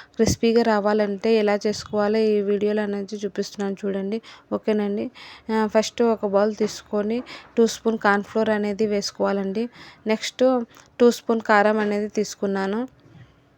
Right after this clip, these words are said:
టూ స్పూన్ కారం తీసుకోవాలి. నెక్స్ట్ హాఫ్, వన్ స్పూన్ పసుపు వేసుకోవాలి.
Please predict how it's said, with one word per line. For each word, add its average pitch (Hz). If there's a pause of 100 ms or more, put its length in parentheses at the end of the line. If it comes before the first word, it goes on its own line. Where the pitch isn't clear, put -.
(1600)
టూ 226
స్పూన్ 220
కారం 214
తీసుకోవాలి. 208 (320)
నెక్స్ట్ 220 (240)
హాఫ్, 208
వన్ 208
స్పూన్ 220
పసుపు 208
వేసుకోవాలి. 208